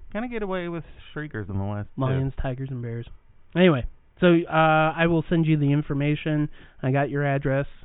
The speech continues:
Speaker 2: I'm gonna creep on you and send you this, and, uh, yeah. All right, Jeremy. What do you got?
Speaker 1: Uh,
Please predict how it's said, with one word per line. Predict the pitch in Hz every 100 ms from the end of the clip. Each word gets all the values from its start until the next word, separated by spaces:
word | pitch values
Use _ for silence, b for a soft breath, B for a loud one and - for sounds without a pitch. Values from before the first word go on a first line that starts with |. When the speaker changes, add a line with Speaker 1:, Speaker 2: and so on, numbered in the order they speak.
| -
Speaker 2:
I'm | 139
gonna | 131 131
creep | - 147 -
on | 139
you | 143 143
and | 127 127 -
send | 139 127
you | 127
this, | 127 139 - -
and, | - 139 135 143
uh, | 139 147
yeah. | 175 285 - B B B B B B B
All | 220
right, | 226 170
Jeremy. | 165 160 160 147 B B B B B - - - - -
What | 151 151
do | 139
you |
got? | 98 104
Speaker 1:
Uh, | 107